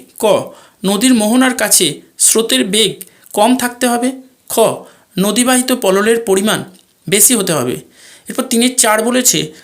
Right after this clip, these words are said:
জলবিভাজিকা কি? উত্তর হবে যে উচ্চভূমি দুই বা ততোধিক নদী অববাহিকাকে পৃথক করে, তাকে জলবিভাজিকা বলে। যেমন বিন্ধ্য পর্বত উত্তর ও দক্ষিণ ভারতের নদী ব্যবস্থাকে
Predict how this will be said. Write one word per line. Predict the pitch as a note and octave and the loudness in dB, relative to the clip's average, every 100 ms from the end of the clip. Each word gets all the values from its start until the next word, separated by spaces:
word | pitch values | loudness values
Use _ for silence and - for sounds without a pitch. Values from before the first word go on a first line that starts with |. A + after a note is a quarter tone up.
| _ F3 | _ -2
জলবিভাজিকা | G3 A3+ A3+ B3 B3+ B3+ C4 | 0 2 2 2 0 0 -2
কি? | C4 E3 - - _ - | -2 -4 -4 -10 _ -8
উত্তর | A3+ - B3+ | -4 0 2
হবে | A#3+ C#3+ - - _ | 2 -2 -6 -16 _
যে | D3 A3+ | -2 0
উচ্চভূমি | B3 G#3 - A#3+ A#3+ A#3+ C#3 - - - | 0 0 -2 0 2 2 0 -4 -18 -10
দুই | D#3 A#3+ A#3+ | -2 0 0
বা | B3+ | 0
ততোধিক | B3+ F#3+ A#3 C4 | 0 -2 0 0
নদী | G3+ F#3+ G#3 | 0 0 0
অববাহিকাকে | - G#3 A#3 A#3 A#3 A#3+ D3 - - _ - | 0 0 2 0 0 -2 -2 -6 -10 _ -8
পৃথক | G3 B3+ C4+ C4 | -4 -4 -4 -2
করে, | E3 - - - _ | -2 -4 -10 -20 _
তাকে | F#3 F#3+ B3 | -4 -2 0
জলবিভাজিকা | F#3+ G3 G3 F#3+ F#3 A#3 | 2 0 0 0 0 0
বলে। | A3+ D3+ A#2+ - - - - | 0 -2 -4 -10 -20 -20 0
যেমন | F#3 G#3 A#3+ D#3+ - - - | 2 4 0 -2 -8 -18 -6
বিন্ধ্য | C3+ B3 B3+ C4 | 0 4 4 2
পর্বত | A#3 A#3 A3+ - - _ | 0 2 0 -2 -8 _
উত্তর | G#3+ G3 - C4 - | -8 -6 -2 -2 0
ও | - | -2
দক্ষিণ | G3+ G#3 - B3 | -2 -2 0 2
ভারতের | A#3+ B3 B3 | 2 0 0
নদী | G3+ F#3+ | 0 0
ব্যবস্থাকে | A3 A3 A#3 - A#3 D#3+ - | 0 0 0 -2 -2 -4 -6